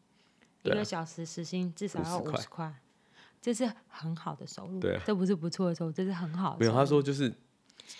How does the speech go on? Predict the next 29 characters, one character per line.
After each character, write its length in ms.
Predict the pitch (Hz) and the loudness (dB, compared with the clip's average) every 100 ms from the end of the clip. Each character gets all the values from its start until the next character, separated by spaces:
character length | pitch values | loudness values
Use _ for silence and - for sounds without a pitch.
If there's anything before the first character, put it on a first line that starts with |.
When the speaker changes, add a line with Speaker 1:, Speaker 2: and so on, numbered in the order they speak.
| - - | -20 -6
Speaker 2:
你 140 | 208 208 | -2 -2
知 140 | 247 | -2
道 160 | 339 320 | -2 0
他 100 | 311 | -2
们 160 | 294 | -2
说 180 | 269 269 | 0 0
在 120 | 269 | 2
这 100 | 247 | 0
边 160 | 240 240 | 0 0
senior， 680 | - 240 240 233 180 156 156 - | 0 2 4 4 2 -4 -12 -16
四 220 | - 311 240 | -8 0 0
年 200 | 170 160 | 0 -2
前 160 | 151 | -8
啊， 140 | 147 139 | -10 -14
现 200 | - 208 | -4 0
在 120 | 196 | 0
我 40 | 151 | -2
不 120 | 151 | -8
知 100 | 151 | -10
道， 140 | 165 | -10
Speaker 1:
嗯。 140 | 156 - - | -12 -14 -20
Speaker 2:
四 180 | - 285 | -10 -4
年 180 | 240 202 | -2 -2
前 240 | 185 175 - - - | -4 -6 -10 -20 -12
senior 840 | - 240 240 226 202 196 190 190 - - | 0 4 6 4 4 2 -2 -4 -10 -10
engineer 580 | 170 175 175 202 190 156 - _ _ _ _ _ | -4 -2 2 4 2 0 -10 _ _ _ _ _
就 140 | 202 202 | -4 -2
是 140 | 208 | -2
拿 200 | 180 | -2